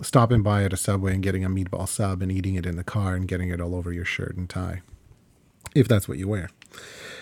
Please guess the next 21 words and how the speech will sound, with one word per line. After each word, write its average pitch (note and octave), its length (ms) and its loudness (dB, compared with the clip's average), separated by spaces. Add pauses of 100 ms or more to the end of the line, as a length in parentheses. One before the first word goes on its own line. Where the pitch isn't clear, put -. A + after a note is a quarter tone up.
(160)
Um, A2+ 420 8 (680)
at A#2 140 8
the B2 140 12
end D#3+ 120 12
of D#3+ 120 6
this, - 420 2 (640)
like A#2 160 4
I A#2+ 40 8
said, A#2 220 8
if - 200 2
you A#2+ 80 4
can't C#3+ 400 8
get B2 240 6 (420)
all A2+ 120 6
the A2 100 6
vitamins G#2+ 400 6
and G2+ 80 2
nutrients G2+ 380 2
out F#2+ 140 0
of F#2 100 -2
your F#2+ 400 0